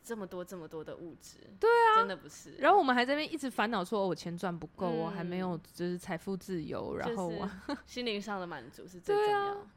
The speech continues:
Speaker 2: 真的欸，
Speaker 1: 嗯。
Speaker 2: 我就觉得，哇，这整个旅行完全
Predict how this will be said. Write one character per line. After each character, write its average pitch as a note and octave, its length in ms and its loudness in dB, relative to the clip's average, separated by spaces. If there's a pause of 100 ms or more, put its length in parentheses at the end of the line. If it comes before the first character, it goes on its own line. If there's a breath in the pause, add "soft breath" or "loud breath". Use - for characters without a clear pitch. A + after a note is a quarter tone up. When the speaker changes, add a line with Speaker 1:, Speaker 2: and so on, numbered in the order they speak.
(400 soft breath)
Speaker 2:
真 F4+ 300 -2
的 F4+ 220 4
欸， G3 380 0
Speaker 1:
嗯。 F#4+ 100 -8
Speaker 2:
我 B3 120 -4
就 D4+ 200 -4
觉 C#4 140 -4
得， A#3 120 -2
哇， A#3 140 -6 (680 soft breath)
这 A#3 160 0
整 F#3 280 -6
个 F3+ 140 -4
旅 E3+ 200 -8
行 E3+ 320 -12
完 F3 180 -8
全 F3+ 340 -8